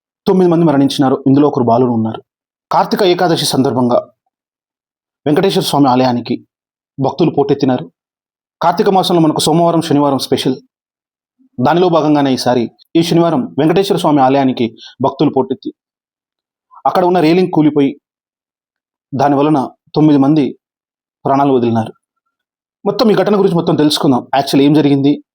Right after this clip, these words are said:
ఎందుకు ఇలా జరిగింది, దీని, దీనిపైన గవర్నమెంట్ రెస్పాన్స్ ఏంటి, ప్రతిపక్షాల రెస్పాన్స్ ఏంటి?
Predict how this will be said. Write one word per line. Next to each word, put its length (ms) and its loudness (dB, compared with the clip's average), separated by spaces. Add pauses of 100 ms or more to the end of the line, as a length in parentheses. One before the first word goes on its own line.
(120)
ఎందుకు 240 2
ఇలా 100 2
జరిగింది, 500 2
దీని, 220 2
దీనిపైన 320 0
గవర్నమెంట్ 300 0
రెస్పాన్స్ 380 0
ఏంటి, 420 0
ప్రతిపక్షాల 440 -2
రెస్పాన్స్ 420 -2
ఏంటి? 320 -2